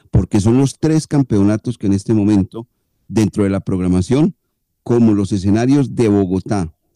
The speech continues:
no están autorizados para albergar no clientela, no público, sino jugadores de fútbol,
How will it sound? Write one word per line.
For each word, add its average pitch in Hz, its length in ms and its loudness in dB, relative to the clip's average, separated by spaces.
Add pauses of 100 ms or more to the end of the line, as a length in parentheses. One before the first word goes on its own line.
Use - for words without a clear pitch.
(260)
no 110 300 4
están 131 280 -2
autorizados 98 840 -6 (260)
para 98 260 -4
albergar 98 760 -4 (420)
no 127 420 2 (260)
clientela, 113 680 -2 (200)
no 120 180 2
público, 131 560 -2 (180)
sino 117 380 0
jugadores 117 640 0
de 98 120 -2
fútbol, 110 440 -2